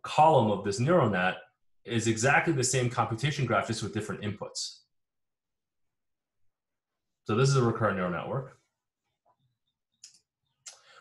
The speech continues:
We can also write it in the following form, which looks more like a computation graph that we've seen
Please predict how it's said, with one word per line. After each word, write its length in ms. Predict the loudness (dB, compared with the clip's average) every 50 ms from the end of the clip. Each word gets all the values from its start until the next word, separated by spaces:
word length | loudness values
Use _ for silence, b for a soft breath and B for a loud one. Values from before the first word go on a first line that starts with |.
| b
We 60 | 0 4
can 100 | 6 6
also 180 | 8 6 6
write 200 | 8 8 8 8
it 80 | 6 6
in 60 | 4
the 80 | 4 4
following 420 | 6 6 6 8 6 6 4 2
form, 320 | -2 -2 -2 -2 0 0
which 200 | -2 -4 -4 -4
looks 180 | -4 -4 -2 -2
more 200 | 0 2 4 4
like 160 | 4 2 0
a 40 | -4
computation 600 | -6 -6 -6 -6 -8 -8 -6 -6 -6 -6 -6 -6
graph 320 | -4 -2 -2 -2 -2 -2 -4
that 140 | -6 -4 -4
we've 140 | -6 -8
seen 440 | -8 -10 -8 -6 -6 -4 -4 -6 -8